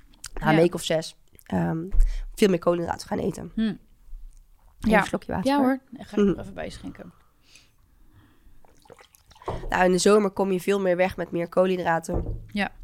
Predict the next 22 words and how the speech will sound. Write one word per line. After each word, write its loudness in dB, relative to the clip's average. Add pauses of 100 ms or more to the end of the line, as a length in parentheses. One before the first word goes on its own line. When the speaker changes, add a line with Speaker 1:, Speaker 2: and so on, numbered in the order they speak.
(140)
Speaker 1:
Eh, -6
blijf 6
altijd -4
Speaker 2:
En -16
Speaker 1:
voldoende 0
Speaker 2:
waarom? -2 (640)
Speaker 1:
Omdat 2
het 0
U 0
V-licht 2
is -8
veel -2
sterker. 2
Dus -12 (260)
het -4
U -6
V-licht 2
neemt -2
ook -6
heel -2
veel, -6
ehm, -6